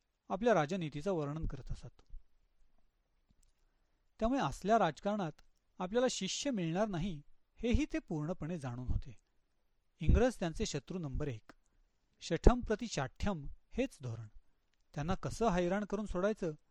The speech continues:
यासाठीच सतत बुद्धीचा वापर. इंग्रजांना घालवायचं म्हणजे आधी त्यासाठी आपल्या लोकांना हलवायचं, जागृत करायचं. त्यांना आपण पारतंत्र्यात आहोत, त्यांच्यापासून सुटका करून घ्यायची आहे, याची त्यांना जाणीव करून द्यायची.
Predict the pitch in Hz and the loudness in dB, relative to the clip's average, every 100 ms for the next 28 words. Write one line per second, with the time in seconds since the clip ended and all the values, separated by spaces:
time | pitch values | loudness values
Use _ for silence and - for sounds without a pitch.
0 | _ _ _ 262 285 - 170 269 - - | _ _ _ -4 -2 0 -2 -2 -8 -10
1 | 143 185 143 127 127 - 135 110 - - | -6 -6 -6 -8 -8 -6 -8 -8 -16 -20
2 | _ _ _ _ _ _ _ - 135 - | _ _ _ _ _ _ _ 2 10 10
3 | 185 190 185 196 135 156 196 202 202 147 | 10 2 0 2 2 4 2 2 -2 -2
4 | _ _ _ _ - 233 294 170 143 220 | _ _ _ _ -6 4 4 4 0 2
5 | 180 156 208 170 220 175 - 233 160 175 | 2 2 0 0 0 0 0 -2 -2 -2
6 | 214 214 131 147 170 - - - - _ | -2 0 0 0 -2 -4 -8 -8 -20 _
7 | - 131 143 143 240 - 139 117 117 _ | -16 -4 -2 0 -2 -2 -8 -8 -12 _
8 | _ _ _ _ _ 185 202 254 180 247 | _ _ _ _ _ -4 2 6 6 2
9 | 233 143 139 185 214 196 226 180 190 175 | -2 -2 0 0 -2 2 2 4 2 0
10 | - _ _ _ - 214 262 233 185 240 | -6 _ _ _ -8 -2 0 0 0 -2
11 | - 135 - 226 214 220 180 151 - 202 | -8 -12 0 0 0 -4 -4 -4 -2 -2
12 | 220 165 - _ _ _ 214 226 285 202 | 0 -4 -10 _ _ _ -6 -4 -2 -2
13 | 180 220 147 135 202 208 147 147 123 - | -2 -2 -2 -4 -6 -6 -6 -6 -10 -12